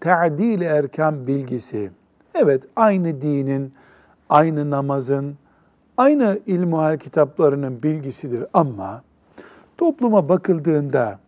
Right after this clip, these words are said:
toplumda yüz Müslümandan belki yüzü de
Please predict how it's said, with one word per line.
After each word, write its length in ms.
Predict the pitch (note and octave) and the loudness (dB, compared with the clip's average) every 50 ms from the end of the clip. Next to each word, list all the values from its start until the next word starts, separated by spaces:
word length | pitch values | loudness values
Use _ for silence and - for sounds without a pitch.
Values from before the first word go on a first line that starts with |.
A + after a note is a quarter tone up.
| _ _ _ _ _ _ _ _ _ _ _ _ _ _ _ _ _ _ _ _ _ _ _ _ | _ _ _ _ _ _ _ _ _ _ _ _ _ _ _ _ _ _ _ _ _ _ _ _
toplumda 720 | - F#3+ F#3 F3 - F#3 F3+ D#3+ D3+ C#3+ C#3+ C#3+ C3+ C3+ - _ _ _ _ _ _ _ _ _ _ - | 2 2 2 2 0 -2 -2 -2 0 2 2 2 2 0 -4 _ _ _ _ _ _ _ _ _ _ -2
yüz 500 | G3 G#3+ B3 B3+ G#3+ D3+ B2+ C#3+ - _ _ _ _ _ _ _ | 2 4 4 4 4 2 -2 -8 -18 _ _ _ _ _ _ _
Müslümandan 960 | - D3 D#3 C3+ - - F3+ C#3+ C#3 C3+ B2+ B2+ A#2+ B2 B2+ D3+ E3+ E3+ F#3 - _ _ _ _ _ _ _ _ _ _ _ _ _ _ _ _ _ _ _ _ _ _ _ - | -6 -4 -4 -6 -6 -6 -4 -2 -2 -2 -2 -2 0 0 0 0 0 -4 -8 -16 _ _ _ _ _ _ _ _ _ _ _ _ _ _ _ _ _ _ _ _ _ _ _ 0
belki 640 | B3 B3+ A#3 G#3+ F#3+ D3+ - F#3 F3 E3 D#3 - - _ _ _ _ _ _ _ _ _ _ _ _ _ - | 2 2 2 0 -2 -4 -4 -2 -2 -2 -2 -4 -8 _ _ _ _ _ _ _ _ _ _ _ _ _ -2
yüzü 420 | D#3+ F#3 A#3 G#3+ E3 F#3 F#3+ C#3+ | 2 4 4 4 4 0 -2 -2
de 300 | C3 C3 B2 C#3+ F3 - | -2 -2 -2 -4 -6 -8